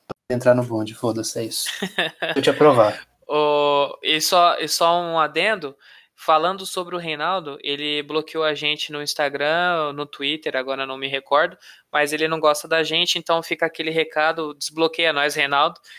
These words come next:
Speaker 2: que a gente é fã de você.
Speaker 1: Reinaldo, caralho.
Speaker 2: Apesar da,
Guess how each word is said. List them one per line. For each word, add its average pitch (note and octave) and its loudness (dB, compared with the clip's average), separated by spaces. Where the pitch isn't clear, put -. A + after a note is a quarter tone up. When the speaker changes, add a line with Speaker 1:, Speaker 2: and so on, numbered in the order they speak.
Speaker 2:
que D#3 -2
a D3 2
gente D3+ -2
é D#3 2
fã D3+ -2
de D3+ -8
você. D#3 4
Speaker 1:
Reinaldo, E3+ 6
caralho. G#2+ 6
Speaker 2:
Apesar E3+ 2
da, F3 2